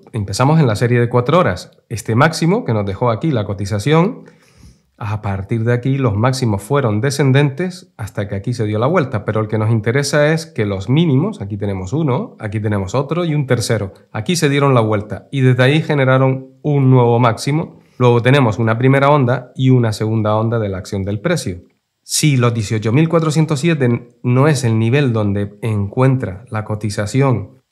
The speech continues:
liquidez, si no hay un rebote en los mercados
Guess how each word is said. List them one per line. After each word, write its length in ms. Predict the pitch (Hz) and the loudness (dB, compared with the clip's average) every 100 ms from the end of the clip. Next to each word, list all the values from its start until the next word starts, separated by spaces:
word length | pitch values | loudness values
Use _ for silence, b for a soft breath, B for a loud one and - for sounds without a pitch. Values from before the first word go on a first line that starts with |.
| _ - | _ -2
liquidez, 640 | 135 156 170 151 143 - _ _ _ _ _ | 0 2 4 4 2 -8 _ _ _ _ _
si 240 | - 113 | -6 0
no 140 | 123 | 4
hay 140 | 139 131 | 4 6
un 120 | 123 | 4
rebote 520 | 113 113 117 156 127 | 2 0 2 2 2
en 80 | 110 | 2
los 120 | 135 | 2
mercados 580 | 147 139 139 127 104 | 2 0 0 0 -2